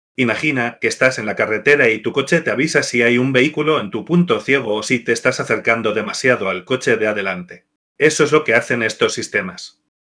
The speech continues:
Mejoran la seguridad al alertarte sobre peligros y, en algunos casos,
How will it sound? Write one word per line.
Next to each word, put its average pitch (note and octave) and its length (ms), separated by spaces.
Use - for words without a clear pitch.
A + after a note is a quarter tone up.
Mejoran C#3 500
la A2+ 120
seguridad A2+ 580
al A2+ 140
alertarte D3 560
sobre A#2 260
peligros A2+ 800
y, C3+ 260
en B2+ 160
algunos A#2+ 400
casos, C#3 540